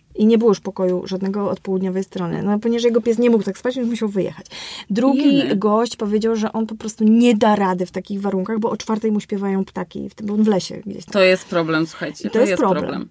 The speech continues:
Speaker 1: Ale wiesz,
Speaker 2: Jeżeli
Speaker 1: to jest
Speaker 2: ktoś nie jest przyzwyczajony do
Speaker 1: do
Speaker 2: tego,
Speaker 1: wsi?
Speaker 2: to
Speaker 1: No.
Speaker 2: tak, to do wsi i przede wszystkim do właśnie, y, jakichś dźwięków. Są ludzie nadwrażliwi po prostu słuchowo, k-, z,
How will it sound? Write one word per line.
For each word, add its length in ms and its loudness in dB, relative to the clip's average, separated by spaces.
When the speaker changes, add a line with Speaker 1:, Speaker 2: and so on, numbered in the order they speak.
Speaker 1:
Ale 180 4
wiesz, 60 2
Speaker 2:
Jeżeli 160 4
Speaker 1:
to 40 4
jest 80 -2
Speaker 2:
ktoś 160 -2
nie 120 6
jest 140 -2
przyzwyczajony 540 -2
do 80 -2
Speaker 1:
do 60 -4
Speaker 2:
tego, 240 2
Speaker 1:
wsi? 100 -2
Speaker 2:
to 60 2
Speaker 1:
No. 340 0
Speaker 2:
tak, 140 -4
to 140 -8
do 200 -4
wsi 260 -6
i 40 -2
przede 220 -4
wszystkim 220 -4
do 100 -2
właśnie, 380 -2
y, 60 0
jakichś 340 -4
dźwięków. 420 0
Są 120 2
ludzie 220 4
nadwrażliwi 540 0
po 80 -4
prostu 220 -6
słuchowo, 500 0
k-, 140 -14
z, 160 -8